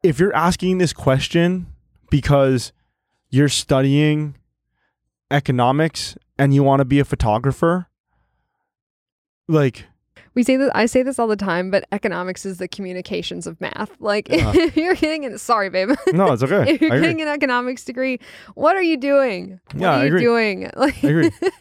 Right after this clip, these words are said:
Speaker 1: If you're getting an economics degree and you, and you wanna, and you wanna work in videography,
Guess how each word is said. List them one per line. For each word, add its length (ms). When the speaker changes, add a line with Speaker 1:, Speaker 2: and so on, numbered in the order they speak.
Speaker 1:
If 120
you're 80
getting 240
an 120
economics 540
degree 320
and 180
you, 200
and 280
you 440
wanna, 360
and 180
you 120
wanna 260
work 300
in 100
videography, 800